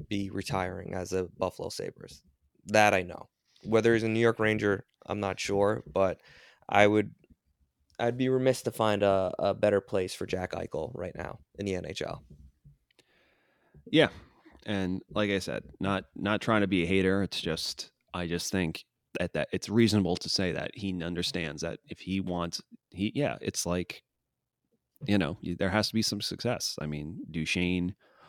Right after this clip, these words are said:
Speaker 2: wanted out because he only made the playoffs, what, his first season with Colorado? And look, and now, and l-, listen, uh, now they're good. So maybe that's one of those things that it, I could see it being some weird thing where he leaves and then there's this weird resentment in their locker room, and that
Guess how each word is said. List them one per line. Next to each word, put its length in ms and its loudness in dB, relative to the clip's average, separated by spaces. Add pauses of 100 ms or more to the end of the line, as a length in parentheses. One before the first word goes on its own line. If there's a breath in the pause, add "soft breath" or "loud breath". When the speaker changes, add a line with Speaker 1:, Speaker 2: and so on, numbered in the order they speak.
(140 soft breath)
Speaker 2:
wanted 380 6
out 300 4
because 220 -4
he 80 -2
only 160 0
made 160 -2
the 80 -2
playoffs, 380 -4
what, 120 -2
his 100 -6
first 320 -2
season 340 -2
with 120 -6
Colorado? 640 0
And 220 -4 (240)
look, 180 0
and 140 0
now, 180 2
and 240 0
l-, 80 -10 (160)
listen, 380 -2 (100)
uh, 320 -4
now 240 -2
they're 200 2
good. 300 -6
So 140 -4
maybe 260 -2
that's 200 -2
one 120 -2
of 60 0
those 140 -2
things 260 -2
that 180 -8
it, 220 -8
I 100 0
could 160 0
see 320 -2 (320 loud breath)
it 120 0
being 160 2
some 200 -2
weird 280 2
thing 180 -2
where 140 -2
he 180 0
leaves 480 -2
and 140 -2
then 120 -2
there's 180 -2
this 180 -10
weird 280 0
resentment 600 -2
in 100 -4
their 120 -2
locker 340 -2
room, 220 0
and 120 -2
that 140 -6